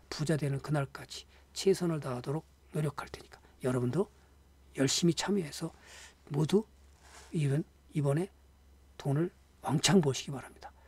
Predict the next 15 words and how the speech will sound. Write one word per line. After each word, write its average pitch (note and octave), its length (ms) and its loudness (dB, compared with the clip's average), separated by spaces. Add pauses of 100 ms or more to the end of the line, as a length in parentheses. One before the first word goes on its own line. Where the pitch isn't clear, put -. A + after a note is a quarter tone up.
(200)
기회는 G#3+ 520 10 (300)
또다시 G#3+ 540 0 (240)
오기 F3 260 6
시작하고 D#3+ 460 2
있습니다. - 420 -12 (540)
기회는, G#3+ 520 8 (120)
전쟁이 A#3 560 8
만약에 G#3 380 6
휴전이 C#4+ 420 2
된다 D#3+ 320 0
그러면 C#3+ 260 -4 (280)
반드시 G3 520 0
기회가 G3 400 6
오는 C#4+ 240 10
거니까, D3 460 2